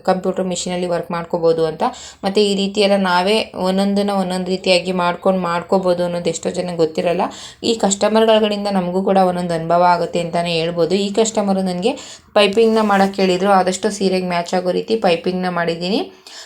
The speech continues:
ಮತ್ತು ಈ ರೀತಿ ಫ್ರಂಟ್ ಟು ಬ್ಯಾಕ್‌ಗೆ ಸ್ಲೀವ್ಸಿಗೆ ಬರೀ ಬುಟ್ಟಾಸ ಹಾಕಿದ್ದೀನಿ, ನೆಕ್‌ಲೈನ್ಸ್ ಹಾಕಿಲ್ಲ, ಓಕೆ, ಸ್ಲೀವ್ಸಿಗೂ ಕೂಡ ಬಾರ್ಡರ್ ಲೈನ್ಸ್ ಎಲ್ಲ ಹಾಕಿಲ್ಲ. ಕೆಲವು ಕಸ್ಟಮರ್ ಈ ರೀತಿ ಎಲ್ಲ ಕೇಳಿದಾಗ ನಾವು ಇದನ್ನೆಲ್ಲ ಮಾಡ್ಬೋದು ಅನ್ನೋದಕ್ಕೋಸ್ಕರ,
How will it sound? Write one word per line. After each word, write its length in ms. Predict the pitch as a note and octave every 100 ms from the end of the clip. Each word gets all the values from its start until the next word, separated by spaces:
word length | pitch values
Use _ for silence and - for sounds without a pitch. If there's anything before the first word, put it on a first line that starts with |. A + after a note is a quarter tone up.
| -
ಮತ್ತು 180 | G3+ A3
ಈ 80 | G#3
ರೀತಿ 280 | G3+ G3
ಫ್ರಂಟ್ 340 | A#3+ G#3+ G3 G3
ಟು 100 | G#3
ಬ್ಯಾಕ್‌ಗೆ 540 | F#3+ F#3 F#3 F#3+ A3
ಸ್ಲೀವ್ಸಿಗೆ 800 | C4+ G3+ F#3+ F#3+ F#3+ B3+ D#4+ - -
ಬರೀ 160 | G3
ಬುಟ್ಟಾಸ 460 | F#3+ F#3+ G3 G3 G3
ಹಾಕಿದ್ದೀನಿ, 640 | F#3+ F3 E3+ F#3+ F3 F#3+
ನೆಕ್‌ಲೈನ್ಸ್ 540 | G3 F3+ - F#3 F#3 F#3
ಹಾಕಿಲ್ಲ, 340 | E3 - F3 F3 G#3+ G3
ಓಕೆ, 320 | F3+ F#3 F3
ಸ್ಲೀವ್ಸಿಗೂ 440 | F3 G3 G3+ G3 F#3+
ಕೂಡ 160 | F#3+
ಬಾರ್ಡರ್ 440 | F#3 E3+ E3 F3+ F#3+
ಲೈನ್ಸ್ 300 | F3+ F3+ F3+
ಎಲ್ಲ 120 | E3+
ಹಾಕಿಲ್ಲ. 400 | E3+ E3+ F#3+ F3+ C4 - - -
ಕೆಲವು 280 | G#3+ A3 B3
ಕಸ್ಟಮರ್ 460 | A#3+ A3+ A3+ G#3+
ಈ 120 | G#3+ G3
ರೀತಿ 260 | G3 G3
ಎಲ್ಲ 160 | G3 G3
ಕೇಳಿದಾಗ 500 | G#3 F#3+ F#3+ G3 F#3 F#3+
ನಾವು 420 | F#3+ F#3 G3 G3
ಇದನ್ನೆಲ್ಲ 420 | F#3+ F#3+ F#3+ F#3 G3
ಮಾಡ್ಬೋದು 640 | G3 E3+ F3+ F#3 F#3+ F#3
ಅನ್ನೋದಕ್ಕೋಸ್ಕರ, 720 | F3+ F3 F#3 - F3+ - F3+